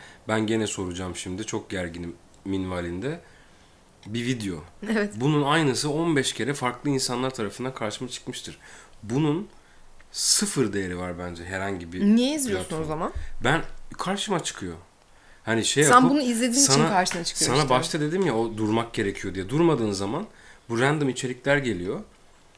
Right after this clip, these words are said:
Speaker 1: Büyük ihtimalle de senin o random içeriği işte scroll ederken durup o random içerikte işte muhtemelen üç saniye harcadıysan sanki tıklamış gibi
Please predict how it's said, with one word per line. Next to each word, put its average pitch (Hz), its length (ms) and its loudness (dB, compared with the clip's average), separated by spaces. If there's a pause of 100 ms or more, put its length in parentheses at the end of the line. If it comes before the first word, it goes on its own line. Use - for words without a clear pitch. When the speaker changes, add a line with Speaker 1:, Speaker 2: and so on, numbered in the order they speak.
(200)
Speaker 1:
Büyük 143 220 0
ihtimalle 147 320 0
de 147 40 -4
senin 135 260 0
o 131 80 4
random 127 300 0
içeriği 117 460 -4 (300)
işte 98 240 -8
scroll 113 380 -2
ederken 107 460 -4
durup 113 240 -4 (440)
o 104 100 -4
random 110 320 0
içerikte 101 400 -6 (200)
işte - 180 -10
muhtemelen 104 480 -4
üç 131 140 -4
saniye 101 320 -2
harcadıysan 110 600 -2 (380)
sanki - 360 -6
tıklamış 110 420 -2
gibi 95 320 -8